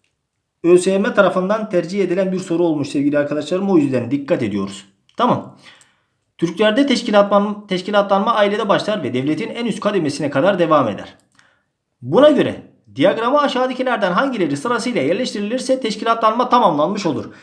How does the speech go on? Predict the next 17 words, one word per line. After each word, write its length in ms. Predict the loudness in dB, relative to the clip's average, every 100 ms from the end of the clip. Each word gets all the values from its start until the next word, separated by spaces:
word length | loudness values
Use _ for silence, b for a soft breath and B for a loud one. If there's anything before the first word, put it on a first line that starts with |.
| B
Sıralamayı 540 | B 0 2 4 4 2
umarım 400 | 0 0 0 0
biliyoruzdur. 560 | -4 -2 -2 -4 -12 -18 -20 _ _ _ _ _ _ _ _
Hepsinin 460 | 0 0 2 0 2
anlamını 500 | 2 4 2 2 0
da 120 | 2
ben 120 | 2
size 220 | 0 -2
söyleyeceğim. 540 | 0 0 0 -2 -8 -12 -20 b b b b
İlk 200 | 2 4
öncüle 300 | 4 4 4 4
baktığımızda, 680 | 2 2 0 0 -2 -2
A 120 | 0
şıkkına 340 | -2 -2 -2 0
baktığımızda 920 | 0 -2 -2 -2 0 0 0 -4 -16 _ _ _ _ _ _ _ _ _ _ _ _ _ -2
boy 300 | 6 6 6
demiş. 440 | 4 2 -4 -12